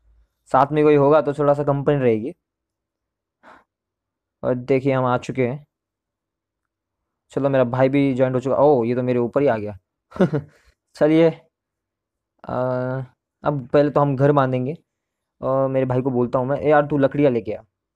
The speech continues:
ठीक है, वो लकड़ियाँ ले आएगा जब तक मैं घर बांधना शुरू करता हूँ, मतलब घर स-, ढूंढता हूँ पहले तो, और फिर बाद में हम घर बनाएंगे। ये घर तो अभी, अभी के लिए सादा बनाएंगे क्योंकि अभी, अ,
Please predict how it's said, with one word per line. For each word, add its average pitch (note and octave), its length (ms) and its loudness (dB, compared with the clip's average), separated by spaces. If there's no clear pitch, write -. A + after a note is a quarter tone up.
ठीक C#3 100 -6
है, D3 60 2
वो C#3 100 4
लकड़ियाँ D3 300 2
ले D3 60 6
आएगा C#3+ 280 4
जब C3 160 0
तक - 80 -6
मैं C3+ 160 -2
घर C#3+ 560 2
बांधना A#2+ 360 -2
शुरू C3+ 300 -4
करता B2+ 260 -2
हूँ, B2+ 80 -4
मतलब B2+ 160 -2
घर C3 260 2
स-, - 240 -12
ढूंढता D3 380 2
हूँ C#3 140 2
पहले B2 180 0
तो, D3 240 -8
और B2+ 60 -6
फिर C3+ 160 -2
बाद B2 180 0
में D3 260 -8
हम A#2 200 -10
घर A#2+ 360 -4
बनाएंगे। G2+ 560 -8
ये D3 80 0
घर D#3 200 4
तो E3+ 100 0
अभी, D#3 200 -2
अभी D3 180 2
के D#3 80 0
लिए D#3 100 4
सादा D3 300 2
बनाएंगे C#3 400 -4
क्योंकि C3+ 220 -2
अभी, C#3 240 0
अ, C#3 80 -14